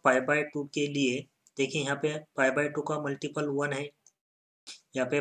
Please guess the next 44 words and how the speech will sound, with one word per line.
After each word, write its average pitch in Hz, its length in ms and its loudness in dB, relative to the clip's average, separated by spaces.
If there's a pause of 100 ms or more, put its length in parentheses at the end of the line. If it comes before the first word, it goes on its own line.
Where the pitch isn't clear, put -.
pi 139 100 4 (100)
by 143 100 2 (100)
two 143 120 -2
का 147 180 -2
मल्टीपल 143 440 -4 (100)
थ्री 139 200 -6
है, 139 260 -4 (1000)
यहाँ 127 120 4 (100)
पे 143 100 4 (580)
pi 131 200 4
by 147 100 4 (100)
two 139 120 -4
का 147 140 -2
मल्टीपल 143 460 -4
फ़ाइव 139 400 2
है। 143 160 -4 (420)
So 143 120 -2 (160)
odd 165 200 6
multiples 160 640 0
of 160 120 0 (100)
pi 135 200 4
by 147 120 4 (100)
two 143 160 -2
के 147 80 -10
लिए 147 100 2 (120)
cos 139 260 0
ज़ीरो 123 220 0
होता 131 240 0
है, 131 200 0 (480)
तो 131 60 -2
जनरलाइज 143 680 4
करके 160 320 0
मैं 156 160 -2 (100)
cos 151 300 0
theta 156 280 0
equal 147 380 -6
to 147 160 -2
zero 135 260 0
का 147 160 0
जनरल 127 340 -4
सॉल्यूशन 135 440 -4
लिखता 139 320 -4
हूँ, 131 360 -2 (720)
theta 131 320 2